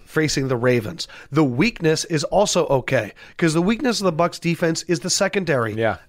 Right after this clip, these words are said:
Speaker 1: And the Ravens don't really take
Speaker 2: Yeah,
Speaker 1: them
Speaker 2: they're
Speaker 1: any
Speaker 2: not gonna
Speaker 1: chances.
Speaker 2: kill you there. Right.
Speaker 1: <coughs>
Speaker 2: Right.
Speaker 1: But I'm still very confident in the Ravens winning the game.
Speaker 2: Yep.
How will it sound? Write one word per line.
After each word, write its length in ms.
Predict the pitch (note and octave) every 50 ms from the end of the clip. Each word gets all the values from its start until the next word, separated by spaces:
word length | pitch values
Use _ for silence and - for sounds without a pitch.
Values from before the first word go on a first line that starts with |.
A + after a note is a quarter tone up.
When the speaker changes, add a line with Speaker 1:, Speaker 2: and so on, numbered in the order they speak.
| - E3
Speaker 1:
And 100 | F3+ F#3
the 80 | G3
Ravens 380 | G3 A3 A#3+ A#3+ A3+ A3 E3+ -
don't 120 | G3+ F#3+
really 200 | F#3 G3 G3+ G3+
take 160 | G3+ - F3+
Speaker 2:
Yeah, 60 | E3 B2
Speaker 1:
them 80 | G3 G3+
Speaker 2:
they're 60 | G#3
Speaker 1:
any 80 | G3+ C#3
Speaker 2:
not 60 | -
gonna 120 | - G#3+
Speaker 1:
chances. 200 | A3 A#3 A#3 C3+
Speaker 2:
kill 100 | B2 A2+ G#2
you 80 | G#2
there. 180 | G2 F#2+ F2 E2+
Right. 280 | F2+ G2+ G2 E2+ - _ -
Speaker 1:
<coughs> 20 | - - - D#3 - A3 G#3 - - - -
Speaker 2:
Right. 80 | F#2 -
Speaker 1:
But 80 | E3+
I'm 160 | F3+ F3+ F3
still 500 | - - - - A3 A3 G#3+ G3 E3 - - _ _ -
very 340 | C3 C3 E3 E3+ F3+ F3+ E3
confident 440 | - - E3 D#3 D3+ C#3+ D3+ C#3 C3
in 40 | C3
the 80 | C3
Ravens 420 | B2+ C3+ C3 C3 B2+ B2 A2 - -
winning 380 | B2+ B2 C3 D3+ D3 C#3 C3+
the 80 | C3 B2
game. 360 | A#2 A#2 A#2+ B2 B2 A#2+ A#2
Speaker 2:
Yep. 300 | A#2+ A#2+ B2+ C#3 - -